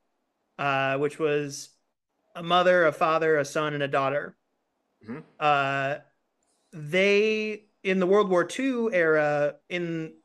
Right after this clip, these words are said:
Speaker 1: what we find out is a simulation, that family, it was saying that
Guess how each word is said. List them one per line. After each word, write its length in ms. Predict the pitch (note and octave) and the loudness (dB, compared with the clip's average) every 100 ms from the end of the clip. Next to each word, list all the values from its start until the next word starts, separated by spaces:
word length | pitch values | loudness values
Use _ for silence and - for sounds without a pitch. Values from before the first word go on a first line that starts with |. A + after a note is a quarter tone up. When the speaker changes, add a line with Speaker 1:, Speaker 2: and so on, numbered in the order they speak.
| _ | _
Speaker 1:
what 220 | F3 F3 E3 | -2 0 0
we 100 | D#3 | 0
find 240 | F#3 F3 | 0 2
out 160 | E3+ E3 | 0 0
is 160 | D#3 | -2
a 60 | D3+ | -6
simulation, 800 | - E3 D#3 F#3 F#3+ - D#3 D3+ | -6 -4 -2 0 0 -2 -4 -2
that 260 | E3 E3 - | -2 -2 -4
family, 560 | D#3+ D#3+ D#3+ D#3 D#3 | -4 -4 -4 -4 -2
it 100 | E3 | -2
was 200 | D#3 D3+ | -2 -4
saying 400 | - D#3+ D#3 D#3 | -4 -4 -4 -2
that 320 | D3 D3 C#3+ | 2 2 2